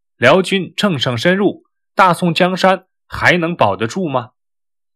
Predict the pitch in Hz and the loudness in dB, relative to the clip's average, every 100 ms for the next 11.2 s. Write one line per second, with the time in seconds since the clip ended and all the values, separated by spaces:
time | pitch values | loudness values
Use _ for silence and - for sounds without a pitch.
0 | _ _ _ _ - 254 247 160 107 123 | _ _ _ _ 0 4 4 4 0 0
1 | 185 165 - 127 - _ _ 127 175 185 | 0 -2 2 0 -2 _ _ 2 4 6
2 | 185 147 127 117 110 95 101 - 170 123 | 8 8 4 2 0 0 -2 -2 -2 -2
3 | 190 147 - 131 165 160 _ _ - 131 | -2 -2 0 0 2 0 _ _ -2 2
4 | 160 120 107 165 147 175 190 196 139 156 | 2 0 -2 0 0 2 2 0 -6 -6
5 | 107 92 101 113 - 175 - 87 - _ | -6 -6 -4 -6 -6 -8 -8 -12 -14 _
6 | _ _ _ _ _ - 208 214 113 90 | _ _ _ _ _ 2 2 2 -2 -4
7 | - 127 117 113 98 95 95 90 92 - | -4 -4 -4 -4 -6 -8 -10 -10 -12 -8
8 | 113 113 _ _ _ _ _ _ _ _ | -8 -8 _ _ _ _ _ _ _ _
9 | - 247 240 247 202 170 220 147 107 160 | 0 2 4 4 4 4 4 2 0 -2
10 | 156 - 110 131 - 117 92 117 - 139 | -6 -6 -6 -6 -8 -8 -8 -8 -6 -4
11 | 139 | -6